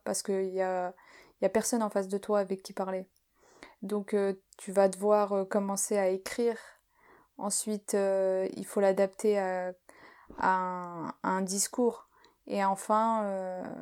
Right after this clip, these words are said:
faudra le poster. Et après ça, il faut savoir où tu veux le poster. Mais après, après ça, c'est pas encore fini parce qu'il faut te faire connaître pour que les gens puissent écouter ce que t'as fait, puissent écouter ton travail.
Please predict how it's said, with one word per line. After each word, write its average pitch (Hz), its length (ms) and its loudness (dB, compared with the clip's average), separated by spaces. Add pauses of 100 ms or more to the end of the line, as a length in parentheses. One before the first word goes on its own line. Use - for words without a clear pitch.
(460)
faudra 202 340 4
le 196 80 4
poster. 202 520 0 (240)
Et 190 120 -2
après 185 280 2
ça, 208 160 0
il 202 60 -2
faut - 120 -10
savoir 196 340 0
où 208 80 0
tu - 160 -8
veux 196 100 0
le 190 80 -4
poster. 190 500 -4 (680)
Mais 202 160 4
après, 190 400 4 (100)
après 220 280 2
ça, 240 180 4
c'est 208 200 2
pas 226 140 6
encore 226 240 0
fini 226 280 -4
parce 208 180 0
qu'il 202 140 -4
faut - 120 -4
te 202 200 -2
faire 190 220 -8
connaître 208 320 -2
pour - 200 -10
que 202 100 -4
les 185 180 -2
gens 208 160 -4
puissent - 280 -8
écouter 190 340 -2
ce 202 100 -6
que 190 100 -6
t'as 185 160 -2
fait, - 260 -10 (640)
puissent 208 200 -2
écouter 196 340 2
ton 202 140 -4
travail. 170 420 -2